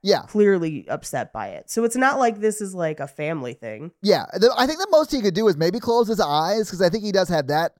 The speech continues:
Speaker 2: Yeah.
Speaker 1: muscular control 'cause I think he, we see him do that at one point.
Speaker 2: Yeah.
Speaker 1: But, like, that's all he could do.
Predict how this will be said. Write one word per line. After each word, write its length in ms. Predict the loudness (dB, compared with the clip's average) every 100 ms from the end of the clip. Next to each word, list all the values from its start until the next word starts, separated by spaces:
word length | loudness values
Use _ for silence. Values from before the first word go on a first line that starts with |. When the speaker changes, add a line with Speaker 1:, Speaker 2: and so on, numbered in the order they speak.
| -6
Speaker 2:
Yeah. 200 | -2 2
Speaker 1:
muscular 460 | 2 0 -2 -2 -2
control 460 | -2 -2 -2 0
'cause 100 | 0 0
I 40 |
think 140 | -2
he, 60 | -2
we 120 | -2
see 240 | -2 -2 -2
him 120 | 0
do 120 | 0
that 100 | 0
at 80 | 0
one 140 | -2
point. 240 | -2 -6 -4
Speaker 2:
Yeah. 220 | -4 2
Speaker 1:
But, 100 | 2
like, 160 | 2 0
that's 240 | -2 -2
all 280 | 2 4 4
he 120 | 0
could 200 | -2 -4
do. 180 | -4